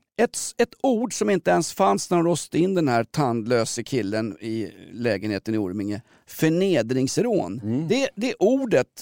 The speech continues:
Speaker 1: kommer in i Svenska Akademins ordlista tjugohundratjugoett som våra nya ord.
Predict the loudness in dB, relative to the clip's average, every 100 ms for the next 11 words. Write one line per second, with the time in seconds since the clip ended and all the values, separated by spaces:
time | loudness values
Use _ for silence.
0 | -6 -2 2 4 4 2 0 -4 0 0
1 | 0 -2 0 0 0 0 -2 0 -2 -2
2 | -2 0 -2 -4 -2 -2 0 -2 -2 -2
3 | 0 2 2 2 2 2 2 -2